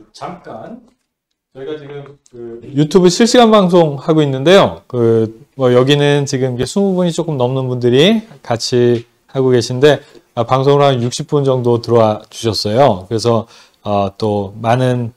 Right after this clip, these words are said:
아, 댓글들을 남겨주셨는데 어, 그중에서 제가 몇 가지 좀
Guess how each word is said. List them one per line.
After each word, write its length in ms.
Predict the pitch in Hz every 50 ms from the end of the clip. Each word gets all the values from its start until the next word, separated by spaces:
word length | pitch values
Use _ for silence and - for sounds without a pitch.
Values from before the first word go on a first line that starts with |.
| _ _ _ _ _ -
아, 480 | 113 107 101 101 101 98 98 90 - _ _ _ _ _ _ _ _ _ _ -
댓글들을 720 | - 131 - - 175 151 139 120 117 127 156 214 233 214 _ -
남겨주셨는데 720 | 113 113 117 120 120 - - 120 113 131 160 170 127 95 - _ _ _ _ _ -
어, 180 | 113 107 107 104
그중에서 400 | - 120 110 120 120 113 - 123
제가 200 | 113 117 113 117
몇 200 | 110 110 113 113
가지 540 | - 127 117 107 107 113 135 175 233 220 -
좀 300 | - - 123 117 113